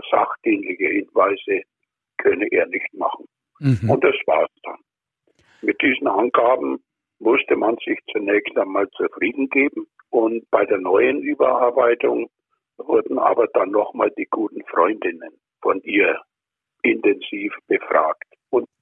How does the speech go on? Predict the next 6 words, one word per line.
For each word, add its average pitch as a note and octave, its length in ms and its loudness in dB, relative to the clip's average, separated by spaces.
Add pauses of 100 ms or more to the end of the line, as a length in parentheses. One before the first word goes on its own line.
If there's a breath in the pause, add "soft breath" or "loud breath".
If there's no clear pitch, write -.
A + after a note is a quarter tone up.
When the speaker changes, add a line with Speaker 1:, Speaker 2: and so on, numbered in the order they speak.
(120)
Speaker 1:
tatsächlich, G2+ 920 -2 (240)
einer C3 420 4
diesen - 440 -4
Freundinnen G#2+ 720 -2 (640)
ist C3+ 200 0 (100)
etwas A2+ 360 2